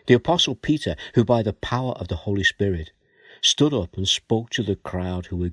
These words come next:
gathered in Jerusalem during that time of Pentecost. And this is what he said about David. And you can read this in Acts chapter two. And the little bit I'll read is verse twenty-nine through to thirty-five. So this is Peter speaking.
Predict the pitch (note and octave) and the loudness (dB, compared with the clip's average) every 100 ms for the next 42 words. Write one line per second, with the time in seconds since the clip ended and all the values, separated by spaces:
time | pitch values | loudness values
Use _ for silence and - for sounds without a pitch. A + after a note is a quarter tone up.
0 | - G2+ A#2+ C#3 G#2+ G2 F2 F#2 F#2 A2 | -2 -2 0 -2 -2 -2 -2 -2 0 -2
1 | G#2+ F2+ E2+ D#2+ F#2 F2 E2+ F2 - - | -2 -6 -6 -4 -4 -4 -6 -8 -14 -20
2 | - - F#2+ F#2 F2+ - E2+ - - A2 | -10 -4 -2 -2 -4 -10 -14 -8 -6 -4
3 | - - F2+ - - _ - - - A#2 | -4 -6 -6 -8 -10 _ -20 -18 -8 -2
4 | A2 - - E3+ - - _ C3 G#2 G#2 | -2 -4 -2 -2 -2 -6 _ 0 0 -2
5 | A2 G#2 G#2+ F#2 - A2+ G2+ E2 - _ | -4 -4 -2 -2 -2 -2 -4 -6 -12 _
6 | E2 - F2 - _ G2+ A2 F2+ D#2+ F#2 | -12 -6 -6 -8 _ -2 0 -4 -8 -8
7 | G2 A2 B2 B2+ A3+ A3 D#2 D2 - F2 | -8 -6 -2 0 -2 -4 -6 -6 -4 -4
8 | G#2+ - - G2 - F#2 - D#3 F#2+ - | -4 -6 -6 -6 -6 -10 -4 -2 -2 -6
9 | _ _ _ - F2+ G2+ C3+ B2 G#2 F#2 | _ _ _ -8 -4 -4 -4 -2 -2 -2
10 | E2+ E2+ E2+ E2 E2+ F#2 E2+ - G2 F#2+ | -4 -4 -6 -6 -6 -6 -6 -6 -6 -4
11 | F2 D2+ D2+ - - - - - F2+ E2 | -6 -6 -10 -12 -18 -20 -12 -4 -4 -4
12 | - E2+ F#2 E2 E2 D#2 - B2 F#2+ - | -8 -6 -6 -8 -8 -6 -4 -2 -2 -4
13 | F2+ D3+ E3+ A#2 - B2+ C3+ - - - | -8 -8 -6 -8 -8 -8 -8 -8 -8 -8
14 | F#2+ - D#2+ | -8 -8 -14